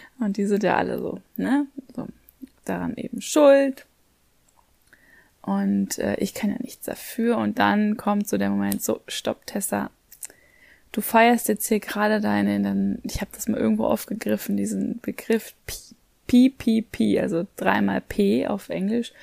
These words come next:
für Personal Pity Party.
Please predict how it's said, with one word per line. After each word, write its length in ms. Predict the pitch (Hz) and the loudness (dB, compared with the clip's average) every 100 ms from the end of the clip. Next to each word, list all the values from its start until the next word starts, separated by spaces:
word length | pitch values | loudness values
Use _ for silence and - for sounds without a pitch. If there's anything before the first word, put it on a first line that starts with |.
| - - | -20 -20
für 180 | - 214 | -4 -2
Personal 840 | 202 - 240 247 - 226 226 233 - _ _ - | -2 0 2 2 4 2 2 -2 -8 _ _ -2
Pity 440 | 220 - 190 - - - | 0 0 -2 -4 -6 -10
Party. 640 | - - 185 - - - | -2 -2 -2 -6 -6 -6